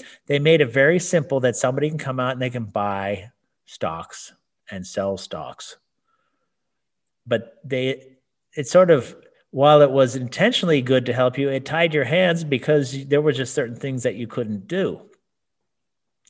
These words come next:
Um, so those are the things, credits and debit spreads, understanding the Greeks. But then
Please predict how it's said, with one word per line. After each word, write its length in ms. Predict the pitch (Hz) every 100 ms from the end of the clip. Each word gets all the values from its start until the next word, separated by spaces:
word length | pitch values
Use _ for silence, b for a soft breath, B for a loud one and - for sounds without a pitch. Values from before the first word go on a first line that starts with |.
| b b b b b b _
Um, 560 | 131 131 127 123 117 - _ _ b b b _
so 480 | - 151 147 170 b b b b _
those 400 | 165 147 190 202
are 80 | 190
the 140 | 165 139
things, 380 | 160 156 170
credits 400 | - 160 160 160
and 220 | - 127 117
debit 280 | 139 160
spreads, 400 | 147 - 165 160
understanding 560 | 139 139 151 160 151 143
the 80 | 127
Greeks. 420 | 110 131 156 -
But 220 | - 160
then 140 | 185